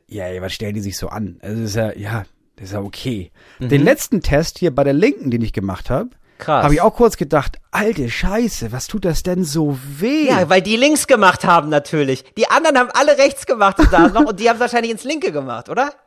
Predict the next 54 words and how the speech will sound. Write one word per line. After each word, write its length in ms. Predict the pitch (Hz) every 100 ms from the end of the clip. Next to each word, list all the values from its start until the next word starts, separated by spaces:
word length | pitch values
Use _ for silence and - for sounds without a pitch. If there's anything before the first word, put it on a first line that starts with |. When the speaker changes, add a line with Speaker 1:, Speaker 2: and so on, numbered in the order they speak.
| _ -
Speaker 2:
War 140 | 226
Speaker 1:
Ich 40 | 247
hab, 60 |
Speaker 2:
wahrscheinlich 400 | 170 131 113 104
so. 80 | -
Speaker 1:
ich 160 | 127 120
weiß 340 | 143 294 254
das 160 | 202 160
eben 220 | 147 127
nicht 180 | 120 117
mehr, 220 | 117 107 104
wo 60 |
Speaker 2:
Ja. 60 | 117
Speaker 1:
das 220 | 101 98
war. 400 | 90 87 90 - _ -
Kommt, 160 | 151
Speaker 2:
Ja. 140 | 147 135
Speaker 1:
es 460 | 131 135 151 143 -
kommt 120 | 185
ja 60 |
immer 140 | 170 190
darauf 140 | 165
an, 200 | 143 151
wo 240 | 120 160 160
derjenige 600 | 131 123 135 143 127 123
oder 140 | 123 117
diejenige 520 | 117 123 131 127 113
steht, 460 | - 131 160 -
ne? 240 | - 123 147 _ _ _ _ _ _ _ -
Wahrscheinlich, 440 | 120 131 131 147
aber 120 | 131
bist 160 | 131 127
aber 200 | 135 135
näher 240 | 139 147 139
an 40 |
Speaker 2:
Nee, 60 | 131
Speaker 1:
dem 120 | 147
Speaker 2:
deine 60 | -
Nase 140 | 165
Speaker 1:
Nasenloch 260 | 165 113 110
Speaker 2:
ist 80 |
ja, 60 | 147
Speaker 1:
dran. 220 | 101 98
Speaker 2:
ja, 180 | 139 131
du, 120 | 104
klar. 360 | 110 - 160 110
Speaker 1:
So, 60 | 127
fertig. 220 | 123 120
Speaker 2:
Wie, 40 |
wie 40 | 165
stehst 300 | - 196 175
du 60 |
zur 140 | 139 135
Nase? 460 | 113 101 98 101